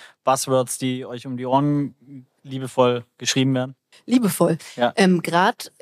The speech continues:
Speaker 2: ganz viel Großartiges, ähm, weil wir mit unserem dynamischen Stromtarif natürlich echt nochmal so einen Paradigmenwechsel eingeleitet haben in Deutschland, wie wir über Strom und Erzeugung und Verbrauch nachdenken. Das wird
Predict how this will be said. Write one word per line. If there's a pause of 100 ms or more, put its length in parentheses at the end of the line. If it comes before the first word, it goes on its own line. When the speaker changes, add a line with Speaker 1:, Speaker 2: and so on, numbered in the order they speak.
(180)
Speaker 2:
ganz
viel
Großartiges,
ähm,
weil
wir
mit
unserem
dynamischen
Stromtarif
natürlich
echt
nochmal
so
einen
Paradigmenwechsel
eingeleitet
haben
in
Deutschland,
wie
wir
über (280)
Strom
und
Erzeugung
und
Verbrauch
nachdenken.
Das
wird